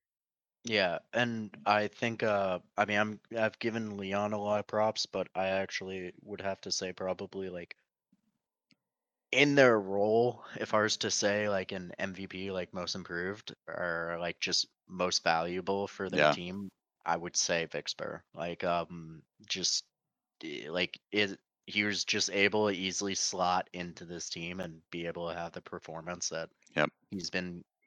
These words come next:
Speaker 1: having on I T all the time is really good, so, um, I mean, he also played, he played well both games, but it
Speaker 2: It's
Speaker 1: just,
Speaker 2: Curtain
Speaker 1: like,
Speaker 2: Call, not
Speaker 1: unfortunately
Speaker 2: I T,
Speaker 1: game
Speaker 2: but
Speaker 1: two,
Speaker 2: yeah.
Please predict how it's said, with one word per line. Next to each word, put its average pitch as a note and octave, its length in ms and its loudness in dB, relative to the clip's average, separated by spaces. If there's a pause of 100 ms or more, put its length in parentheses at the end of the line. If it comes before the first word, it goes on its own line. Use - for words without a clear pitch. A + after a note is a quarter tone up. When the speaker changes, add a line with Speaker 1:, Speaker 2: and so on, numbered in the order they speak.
(140)
Speaker 1:
having F#2 360 2
on F2 160 -2
I E2+ 160 -2
T E2+ 260 -8
all F2 140 -2
the E2 120 -10
time F2 520 -8 (180)
is D#2+ 360 -8 (280)
really D#2+ 260 -6
good, E2 240 -6 (120)
so, F2+ 480 -4 (580)
um, F2+ 420 0 (540)
I G2+ 80 4
mean, G#2 120 2
he G#2 120 4
also G#2+ 240 4
played, G2 380 0
he G#2+ 120 4
played E3+ 320 6
well G#2+ 200 6
both F2+ 240 -2
games, - 420 -4 (120)
but E2 240 0 (260)
it F2 300 -6
Speaker 2:
It's - 140 0
Speaker 1:
just, - 0 -
Speaker 2:
Curtain - 320 6
Speaker 1:
like, - 20 -4
Speaker 2:
Call, D2 240 2
not D#2 220 6
Speaker 1:
unfortunately D2+ 280 4
Speaker 2:
I - 80 2
T, C2+ 40 2
Speaker 1:
game - 80 -4
Speaker 2:
but - 160 2
Speaker 1:
two, - 20 -2
Speaker 2:
yeah. B1 200 2